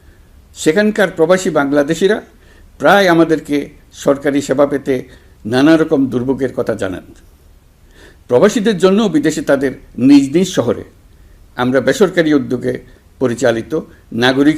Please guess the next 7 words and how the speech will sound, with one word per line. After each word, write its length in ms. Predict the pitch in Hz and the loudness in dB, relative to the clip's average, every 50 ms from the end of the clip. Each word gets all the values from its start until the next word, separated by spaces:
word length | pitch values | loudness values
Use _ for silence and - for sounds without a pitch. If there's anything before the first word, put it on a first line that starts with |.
| - - | -2 -4
সেবা 200 | 143 131 135 127 | -2 0 0 0
কেন্দ্র 280 | 135 127 123 113 123 123 | 0 -4 -6 -4 -6 -8
স্থাপনের 440 | 120 - - 120 107 120 110 113 107 113 | -8 -4 -6 -4 -4 -2 -4 -4 -4 -6
উদ্যোগ 220 | 101 95 107 110 104 113 | -8 -8 -10 -10 -8 -6
নিচ্ছি। 240 | 113 107 - - - - - _ - - _ _ _ _ - - _ _ _ - - - | -8 -8 -8 -12 -14 -16 -18 _ -20 -20 _ _ _ _ -20 -20 _ _ _ -20 -20 -14
সেখান 280 | - - 147 - 214 214 | -6 -2 0 2 2 2
থেকে 200 | 214 214 175 180 | 2 2 0 0